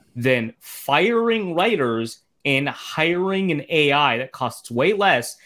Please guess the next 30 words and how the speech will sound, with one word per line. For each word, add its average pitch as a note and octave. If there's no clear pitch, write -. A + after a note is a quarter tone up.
and C#3+
is C3+
trained G3
on D#3+
the C3
data F3
that C#3
we D#3
hate, B2
right? C#3+
It D3
is D3
trained G3+
on D3+
the C3+
most D#3+
popular G#3
sports F#3+
writing E3+
techniques, D#3
the C#3+
ones E3+
that E3
we D#3+
hate, C3
and B2+
that B2
makes C#3+
writing A#2
worse. -